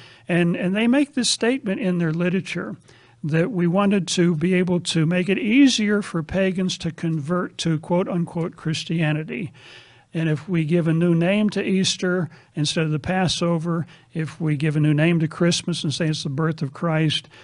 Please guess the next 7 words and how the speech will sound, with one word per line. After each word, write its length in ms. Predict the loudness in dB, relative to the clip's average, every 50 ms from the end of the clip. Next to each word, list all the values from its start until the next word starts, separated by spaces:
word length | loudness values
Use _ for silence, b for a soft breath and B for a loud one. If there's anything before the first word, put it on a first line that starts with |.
| B B B B _
uh, 400 | -4 -2 0 0 0 0 0 -2 -4 -6 b b b b b b _
they 180 | 0 2 2 2
can 160 | 2 2 0
still 340 | 0 0 -2 0 0 0 0
keep 320 | -2 -2 -4 -4 -4 -2
their 160 | 0 -2 -2 -2
customs 760 | -2 -2 0 0 0 -2 -4 -6 -8 -8 -8 -8 -8 -8